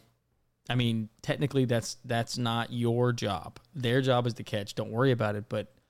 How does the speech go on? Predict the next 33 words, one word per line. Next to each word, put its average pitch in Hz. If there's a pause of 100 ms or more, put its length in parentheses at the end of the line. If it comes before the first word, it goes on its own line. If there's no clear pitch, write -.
(380)
I 127
understand 123
what -
you're -
saying. 101 (920)
And 127
that's 131
the 175
only 180
reason 202
I 165
moved 175
him 120
up 196 (120)
into 127
a -
little 135
bit 127
older 123
age, 143
because, 127
dude, 147
this, 123 (160)
and 127 (220)
'cause 131
he 170
was 190
right. 247 (160)
I'm 127
like, 123
"Shit, - (240)
well, 135 (120)
crap." -